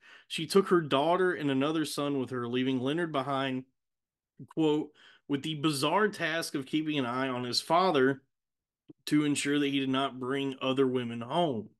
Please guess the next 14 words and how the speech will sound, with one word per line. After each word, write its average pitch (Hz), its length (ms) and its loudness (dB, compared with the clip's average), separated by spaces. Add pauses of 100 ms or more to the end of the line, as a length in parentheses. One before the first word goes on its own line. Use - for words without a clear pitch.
(580)
According 208 420 6
to 202 120 8
a 165 100 6
summary 196 580 6
of 151 120 2
Malaysian 147 640 2
court 151 340 -2
records 117 520 -8
published 127 520 0
in 117 100 -4
a 113 160 -2
national 113 460 -2
law 135 260 4
journal, 104 460 -6